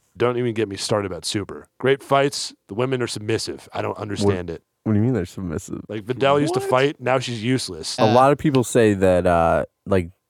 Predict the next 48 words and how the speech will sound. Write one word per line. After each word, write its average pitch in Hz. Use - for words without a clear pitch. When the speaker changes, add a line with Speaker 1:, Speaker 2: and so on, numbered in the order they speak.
Speaker 2:
Goku 90
and 87
Gohan's 87
voice 85
actors 90
are 90
very 85
feminine. 90
Speaker 1:
They 120
are. 104
Speaker 2:
But, 95
Speaker 4:
Yes. 87
Speaker 2:
uh, 82
a 101
lot 123
of 214
people 160
prefer 110
sub. 104
I 101
mean, 101
I 113
do 123
for 110
Speaker 1:
I -
Speaker 2:
a 101
Speaker 1:
do. 95
Speaker 2:
lot 101
of 117
anime, 143
but 90
Dragon 92
Ball 87
I'm 85
just 82
gonna 76
listen 71
to -
Speaker 1:
Um, 117
Speaker 2:
dubbed. -
Speaker 1:
feel 170
Speaker 4:
Can't 269
Speaker 1:
comfortable 269
Speaker 4:
imagine, 214
after 202
all 233
the 220
years 185